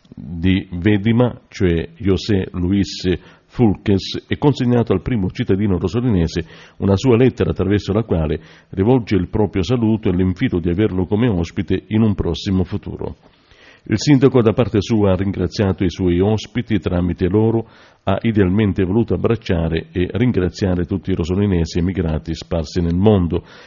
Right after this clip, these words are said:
con particolare riferimento agli emigrati in Argentina che hanno dimenticato il loro paese e le loro radici.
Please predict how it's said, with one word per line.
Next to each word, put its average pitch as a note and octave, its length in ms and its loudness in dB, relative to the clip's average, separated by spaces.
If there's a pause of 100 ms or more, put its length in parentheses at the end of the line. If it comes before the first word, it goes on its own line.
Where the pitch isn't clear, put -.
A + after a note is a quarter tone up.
(120)
con G2+ 180 0
particolare F#2 640 0
riferimento F#2+ 580 0
agli E2 300 -2 (300)
emigrati F2+ 640 0
in F2 80 2
Argentina G2 640 0
che G2 160 -2
hanno F#2+ 320 0
dimenticato F2+ 840 -2 (340)
il G2 100 0
loro G2 220 4
paese F2 600 0
e F#2+ 120 -4
le F#2 140 2
loro E2 380 -2
radici. D2+ 600 -4